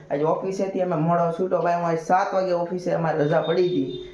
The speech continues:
આજે એટલું બધું ક-, કામ હતું. પછી મને એમ થયું કે ભાઈને, ભાઈને લઈ લઉં અને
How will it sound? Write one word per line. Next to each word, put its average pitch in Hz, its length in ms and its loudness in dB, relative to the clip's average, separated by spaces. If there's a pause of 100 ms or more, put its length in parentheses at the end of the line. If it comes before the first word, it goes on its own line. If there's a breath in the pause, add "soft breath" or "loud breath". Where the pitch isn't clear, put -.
આજે 156 200 2
એટલું 165 260 -2
બધું 160 240 -2
ક-, 170 280 -4
કામ 175 300 0
હતું. 180 200 -2
પછી 175 200 -2
મને 175 240 -2
એમ 175 220 -2
થયું 208 200 0
કે 156 80 4
ભાઈને, 160 360 0
ભાઈને 151 260 0
લઈ 185 240 0
લઉં 151 180 0
અને 151 120 -2